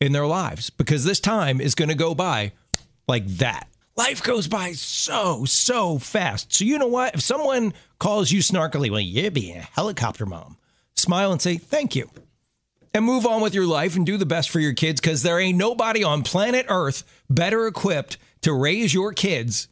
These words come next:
than you, Mom. God gave 'em to you, not your neighbor, not someone on Facebook, not some, I don't know, specialist you heard on a talk show. Nope. He gave the kids to you. So you are doing your best. You keep it up.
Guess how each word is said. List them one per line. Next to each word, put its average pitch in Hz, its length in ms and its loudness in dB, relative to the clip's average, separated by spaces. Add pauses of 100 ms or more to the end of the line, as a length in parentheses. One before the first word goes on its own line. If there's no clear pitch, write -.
(260)
than 202 240 4
you, 170 220 2
Mom. 117 400 0 (260)
God 190 340 2
gave 208 220 0
'em 240 120 2
to 247 60 2
you, 147 380 2 (100)
not 143 280 0
your 220 100 2
neighbor, 175 400 0 (120)
not 151 220 0
someone 202 240 2
on 226 120 0
Facebook, 170 560 -2 (420)
not 165 320 0 (140)
some, 202 420 0 (720)
I 170 80 0
don't 165 100 0
know, 135 260 0
specialist - 960 0
you 151 100 2
heard 156 280 2
on 160 100 0
a 156 60 0
talk 160 340 -2
show. 110 260 0
Nope. 139 360 0 (340)
He 123 80 0
gave 165 300 0
the 196 80 0
kids 143 400 0
to - 140 -4
you. 110 360 0
So - 160 -2
you 147 240 2
are 165 100 0
doing 160 300 2
your 151 100 2
best. 151 360 0
You 170 100 2
keep 202 300 0
it 156 100 2
up. 180 240 -4